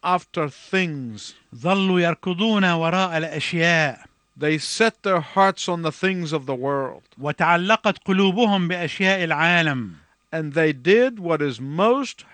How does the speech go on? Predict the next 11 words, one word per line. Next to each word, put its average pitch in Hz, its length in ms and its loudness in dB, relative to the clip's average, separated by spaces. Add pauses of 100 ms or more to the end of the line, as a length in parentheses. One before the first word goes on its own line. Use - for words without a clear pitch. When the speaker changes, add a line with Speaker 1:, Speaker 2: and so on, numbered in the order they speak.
Speaker 1:
hurtful 226 640 -4
of 190 200 -6
all. 127 420 -2 (320)
Speaker 2:
وفعلوا 254 880 0
ما 202 180 4
هو 214 280 4
أكثر 214 520 0
إيلاما 214 720 2
من 185 240 0
كل 247 300 0
شيء. 123 320 -2